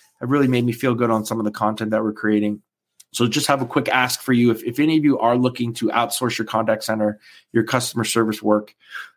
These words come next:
um, we'd love to be i-, in the process, um, or in the,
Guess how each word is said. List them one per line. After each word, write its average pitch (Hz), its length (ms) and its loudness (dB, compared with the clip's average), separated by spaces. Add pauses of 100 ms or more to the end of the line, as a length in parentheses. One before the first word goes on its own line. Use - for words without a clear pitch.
um, 110 340 0
we'd 147 220 4
love 151 180 2
to 147 80 -2
be 131 500 0
i-, 110 160 -10
in 127 140 0
the 113 80 0
process, 127 720 -2 (160)
um, 113 260 -2
or 120 220 0
in 117 140 -2
the, 107 280 0